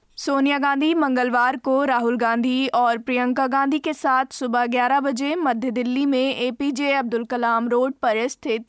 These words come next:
ईडी के दफ्तर पहुंची। प्रियंका गांधी जांच एजेंसी के दफ्तर में ही रुकी रहीं, जबकि राहुल गांधी वहां से तुरंत ही निकल गए।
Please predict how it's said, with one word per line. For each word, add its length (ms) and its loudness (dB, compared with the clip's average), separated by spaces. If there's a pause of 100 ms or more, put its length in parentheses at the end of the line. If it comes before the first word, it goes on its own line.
ईडी 280 -2
के 260 -2
दफ्तर 380 -4
पहुंची। 560 -4 (280)
प्रियंका 400 0
गांधी 400 2
जांच 400 0
एजेंसी 480 0
के 140 -2
दफ्तर 380 -2
में 140 2
ही 200 2
रुकी 280 -4
रहीं, 360 0
जबकि 360 -2
राहुल 280 2
गांधी 380 -2
वहां 280 0
से 180 -4
तुरंत 420 -2
ही 260 -2
निकल 340 -2
गए। 320 -2